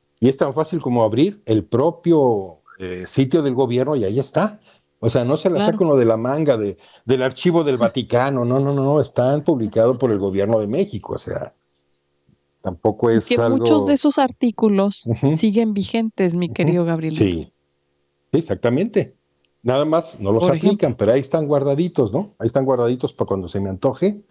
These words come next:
Speaker 1: los vuelvo a sacar. Pues
Speaker 2: Claro.
Speaker 1: fíjate, Marce, que bueno,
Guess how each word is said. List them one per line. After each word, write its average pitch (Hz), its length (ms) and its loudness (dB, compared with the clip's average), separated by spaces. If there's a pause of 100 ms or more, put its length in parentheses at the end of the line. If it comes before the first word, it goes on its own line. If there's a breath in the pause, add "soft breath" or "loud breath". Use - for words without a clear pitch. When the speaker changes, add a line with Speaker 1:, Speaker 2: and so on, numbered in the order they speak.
(160)
Speaker 1:
los 98 160 -4
vuelvo 104 200 2
a 98 40 0
sacar. 82 400 -10 (840)
Pues 147 140 0
Speaker 2:
Claro. 240 120 2
Speaker 1:
fíjate, 226 280 2
Marce, 208 380 0
que 175 140 0
bueno, 190 360 0